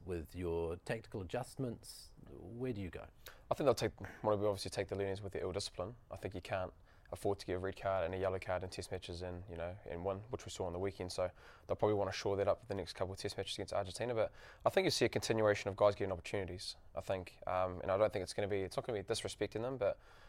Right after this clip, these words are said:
Speaker 2: it'll just be based around, there's not many test matches like you've talked about, Ross, around, you know, this year and then going into next year. So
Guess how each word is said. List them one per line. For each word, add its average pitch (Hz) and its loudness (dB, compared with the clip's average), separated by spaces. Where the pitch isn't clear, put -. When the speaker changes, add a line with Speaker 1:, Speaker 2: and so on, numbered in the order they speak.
Speaker 2:
it'll 107 2
just 110 -2
be 110 6
based 101 4
around, 98 4
there's 98 -2
not 127 4
many 101 0
test - -4
matches - -4
like 92 4
you've 92 -8
talked - -2
about, 95 2
Ross, - -2
around, 92 2
you 92 -4
know, 92 0
this 87 -4
year 98 4
and 95 -2
then 92 -4
going 95 4
into 90 -6
next 98 -4
year. 95 0
So 95 0